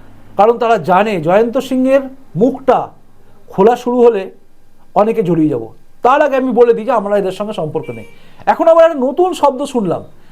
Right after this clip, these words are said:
যে যারা বড় বড় প্রমোটার বা সমাজ বিরোধী তাদের সঙ্গে যোগাযোগ রাখা যাবে না, মানে, ছোট ছোট প্রমোটার, ছোট ছোট সমাজ বিরোধী যোগাযোগ রাখা যাবে।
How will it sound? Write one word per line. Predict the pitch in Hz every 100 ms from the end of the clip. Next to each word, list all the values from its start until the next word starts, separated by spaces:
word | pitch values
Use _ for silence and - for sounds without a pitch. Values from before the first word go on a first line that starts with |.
| - 175
যে |
যারা | 202 233
বড় | 160 156 240
বড় | 247 262
প্রমোটার | 254 233 240 254 247 220
বা | 170
সমাজ | 175 180 247
বিরোধী | 220 254 254
তাদের | 247 202
সঙ্গে | 202 202
যোগাযোগ | 170 156 147
রাখা | 120 120
যাবে | 113 101
না, | 95 - - - -
মানে, | 269 302
ছোট | 269 277
ছোট | 302
প্রমোটার, | 302 285 277 277 285 285
ছোট | 254 285
ছোট | 311
সমাজ | 302 254 262 247
বিরোধী | 262 254 269
যোগাযোগ | 214 214 214
রাখা | 151 143
যাবে। | 117